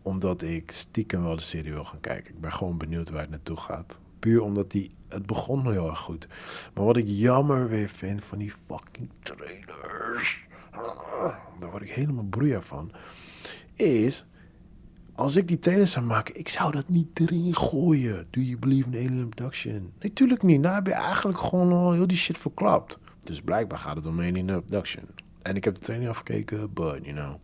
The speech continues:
ik heb een vermoeden. Ik had gedaan van,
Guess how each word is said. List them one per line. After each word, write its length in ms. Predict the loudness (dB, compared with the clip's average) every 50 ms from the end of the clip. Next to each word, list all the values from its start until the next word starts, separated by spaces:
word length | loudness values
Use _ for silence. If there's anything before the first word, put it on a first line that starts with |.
| -20 -20 -14
ik 100 | -8 -6
heb 80 | -4
een 60 | -4 -4
vermoeden. 380 | -6 -8 -10 -8 -10 -10 -12 -14 -18 -18 -18 -18 -16 -16 -16 -16 -16 -16 -16 -18 -18 -18 -18 -18 -18 -18 -20 -20 -20 -20 -20 -20 -20 -20 -20 -20 -20 -20 -20 -20 -20 -20 -20 -20 -20 -20 -20 -20 -20 -20 -8 0
Ik 160 | 2 2 4 4
had 180 | 2 2 2
gedaan 500 | 0 -2 0 2 2 2 2 2 0 -2
van, 600 | -4 -4 -2 0 0 2 2 0 0 -2 -2 -4